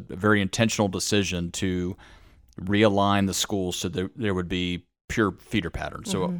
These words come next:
Speaker 1: kids would go to elementary school, and assuming they stayed in the same
Speaker 2: Right.
Speaker 1: space or same area, uh, they'd go all the way through with the same kids all the way up through graduation.
Speaker 2: Mm-hmm.
Speaker 1: So now that all that intentionality, intentionality has happened,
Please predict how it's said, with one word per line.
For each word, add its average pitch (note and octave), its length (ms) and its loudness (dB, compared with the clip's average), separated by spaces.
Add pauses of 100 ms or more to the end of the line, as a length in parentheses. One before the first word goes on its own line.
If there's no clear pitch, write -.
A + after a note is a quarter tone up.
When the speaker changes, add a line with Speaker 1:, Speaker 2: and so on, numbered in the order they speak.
(100)
Speaker 1:
kids A2+ 320 6
would G2+ 180 -2
go A2 160 4
to G#2 180 2
elementary G#2+ 400 0
school, G#2+ 280 0
and F#2 100 0
assuming G#2 300 2
they F#2+ 80 -2
stayed G#2 220 -2
in F2 80 -6
the F2+ 80 -6
same F2 340 -6 (200)
Speaker 2:
Right. B2 280 4
Speaker 1:
space - 160 -2
or D#2+ 100 -8
same G2+ 240 -2
area, G2+ 380 0 (500)
uh, F#2 220 4
they'd F#2 240 -2
go G#2 340 6
all G2+ 180 6
the F#2+ 80 -2
way F#2 140 -2
through G2 200 -4
with E2+ 60 -10
the - 60 -8
same F#2 220 -2
kids F2+ 260 -4
all F2 100 -2
the F2 60 -4
way F2 140 -6
up D2+ 100 -8
through E2+ 160 -8
graduation. E2+ 540 -8
Speaker 2:
Mm-hmm. F3 180 -8 (800)
Speaker 1:
So - 160 4
now G#2+ 540 8
that G2 140 0
all A2 220 4
that G2+ 180 4
intentionality, F2+ 640 -4 (160)
intentionality G#2 720 -2
has F2+ 120 -4
happened, G#2+ 380 0